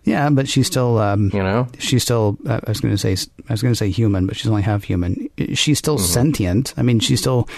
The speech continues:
Speaker 2: Mm-hmm.
Speaker 1: she
Speaker 2: Mm-hmm.
Speaker 1: still reads, you know, cues, especially where she can't read anything off him. I mean, she may actually need the visual aid.
Speaker 2: <laughs> Well, maybe so.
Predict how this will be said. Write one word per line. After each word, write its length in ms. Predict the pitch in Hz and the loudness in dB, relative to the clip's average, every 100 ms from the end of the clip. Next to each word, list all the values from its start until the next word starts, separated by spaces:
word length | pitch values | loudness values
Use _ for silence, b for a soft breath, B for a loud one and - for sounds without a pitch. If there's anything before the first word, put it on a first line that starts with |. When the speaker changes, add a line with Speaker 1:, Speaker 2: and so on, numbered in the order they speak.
| B | B
Speaker 2:
Mm-hmm. 260 | 120 190 302 - | 0 0 -4 -6
Speaker 1:
she 100 | - | 0
Speaker 2:
Mm-hmm. 60 | |
Speaker 1:
still 240 | 135 147 135 | 2 2 4
reads, 560 | 120 139 139 113 - | 4 4 4 2 0
you 100 | - | 2
know, 160 | 120 104 | 2 0
cues, 500 | - 143 143 107 120 | 0 2 2 2 0
especially 340 | 113 - - | -2 0 2
where 100 | 139 | 2
she 100 | 120 | 2
can't 260 | - 127 - | 0 0 0
read 220 | 110 117 | 0 2
anything 300 | 120 110 117 | 2 2 2
off 180 | 104 90 | 0 -2
him. 460 | - 165 98 98 110 B B B B B B B - - | -2 -2 0 0 -2 B B B B B B B -10 -2
I 60 | |
mean, 220 | 117 110 104 | 2 2 2
she 180 | - | 2
may 180 | 113 117 | 2 4
actually 260 | 117 117 131 | 2 2 4
need 180 | 190 180 | 4 2
the 40 | |
visual 360 | 117 101 92 87 | 0 0 -2 -4
aid. 240 | 92 - - _ _ _ - - - - - - - - | -8 -10 -16 _ _ _ -20 -20 -20 -20 -20 -20 -20 -4
Speaker 2:
<laughs> 320 | - 82 107 | -2 0 0
Well, 580 | 135 131 113 107 98 - | 2 2 0 0 0 -2
maybe 320 | 104 95 98 | 0 -2 -2
so. 380 | 98 - 95 80 | -2 0 0 -2